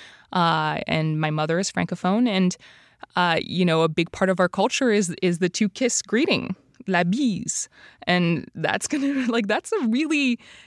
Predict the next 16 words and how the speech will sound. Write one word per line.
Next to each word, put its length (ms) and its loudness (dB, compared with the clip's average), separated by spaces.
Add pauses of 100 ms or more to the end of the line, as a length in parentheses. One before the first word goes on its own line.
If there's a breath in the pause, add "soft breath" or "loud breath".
huge 720 0
and 340 -2 (160)
hugely 460 -2
risky 500 0
behavior 640 0
to 140 -4
have 520 -2 (100)
in 140 0
the 60 0
middle 420 2
of 200 0
a 60 0
pandemic, 680 0
and 240 2 (120)
I 440 0
am 460 0